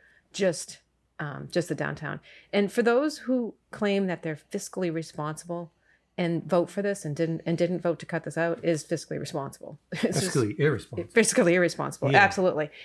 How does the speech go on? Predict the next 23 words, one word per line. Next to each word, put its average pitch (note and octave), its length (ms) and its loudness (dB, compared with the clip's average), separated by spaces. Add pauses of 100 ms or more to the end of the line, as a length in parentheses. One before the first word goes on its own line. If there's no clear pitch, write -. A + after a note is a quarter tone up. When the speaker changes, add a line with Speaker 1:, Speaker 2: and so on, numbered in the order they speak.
(140)
Speaker 1:
And, A3 300 6
and G#3+ 160 6
they A3 100 6
should, A3 320 2
it's G3+ 160 2
just B3+ 200 2
a A3+ 40 6
dangerous F3+ 460 2
road E3 180 0
you're D3+ 120 -4
going D3+ 220 -4
down D3 180 -8
because D3+ 320 -4
you're E3 100 -2
really E3 260 0
just, - 320 -10
you D#3+ 120 -4
now, D#3+ 280 -2
you E3+ 160 0
now F3 140 2
you're E3+ 120 0
catering D3 600 -4
to, C#3 340 -12